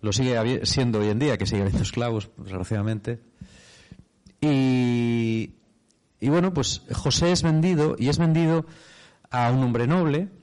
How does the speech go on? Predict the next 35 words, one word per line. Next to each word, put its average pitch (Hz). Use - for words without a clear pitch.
a 107
un 113
capitán, 135
se 110
nos 110
dice 120
un 127
capitán 127
de 127
la 113
guardia 127
del 110
faraón, 95
que -
se -
llamaba 107
Putifar, -
¿eh? 135
Que -
es -
un 98
nombre 95
que 95
hace 92
mucha 92
gracia. 92
En, 87
en 101
español 104
hace 104
mucha 101
gracia, 80
¿no? 107
Eh, 120
entonces, 131